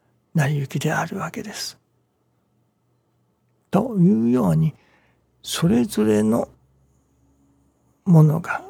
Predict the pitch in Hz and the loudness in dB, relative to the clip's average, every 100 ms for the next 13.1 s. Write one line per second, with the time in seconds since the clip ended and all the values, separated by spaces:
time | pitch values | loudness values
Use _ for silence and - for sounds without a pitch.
0 | - - - 180 214 - - 220 196 185 | -20 -12 0 2 2 0 -4 -2 -2 -2
1 | - - 208 185 - - - - - 214 | -2 -2 -2 -4 -4 -4 -4 -10 -4 -4
2 | - - 180 220 175 233 _ _ _ _ | -4 -4 -2 -2 -4 -14 _ _ _ _
3 | _ _ - 147 - - 202 269 247 165 | _ _ -8 -8 -6 -4 -2 -2 0 0
4 | 156 - - - - 170 - - - - | 2 -4 -6 -8 -4 -4 -4 -10 -10 -10
5 | - - - - - - 156 147 139 139 | -12 -14 -20 -20 -20 0 2 2 0 0
6 | 156 156 139 139 156 160 175 147 147 165 | 0 0 -2 -2 0 0 0 0 0 0
7 | 175 175 - - - - 85 82 - - | 0 -2 -2 -2 -4 0 0 0 -4 -8
8 | 175 - - - - - - - - - | -8 -8 -10 -10 -8 -8 -8 -10 -12 -8
9 | 156 - - - 175 170 - _ _ _ | -8 -6 -12 -10 -6 -6 -8 _ _ _
10 | _ _ _ _ _ _ _ _ _ _ | _ _ _ _ _ _ _ _ _ _
11 | _ _ _ _ _ - _ - _ _ | _ _ _ _ _ -20 _ -20 _ _
12 | _ _ _ - - 202 254 202 160 - | _ _ _ -2 2 4 4 0 -2 -4